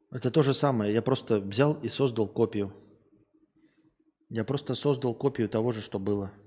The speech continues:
Ну, просто вот копию. Вы не понимаете, оно прям копией добавляется. Типа, с-, можно создать копию. Вот копию.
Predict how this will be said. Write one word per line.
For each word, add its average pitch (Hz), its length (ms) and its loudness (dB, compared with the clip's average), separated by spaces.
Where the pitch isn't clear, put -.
Ну, 127 120 -2
просто 110 320 0
вот 104 140 -4
копию. 98 420 -2
Вы 123 80 2
не 120 60 4
понимаете, 127 360 2
оно 113 160 2
прям 120 200 2
копией 120 400 4
добавляется. 101 440 -2
Типа, 95 200 -6
с-, - 220 -10
можно 117 380 -2
создать 107 400 -2
копию. 92 420 -4
Вот 90 160 -10
копию. 85 540 -2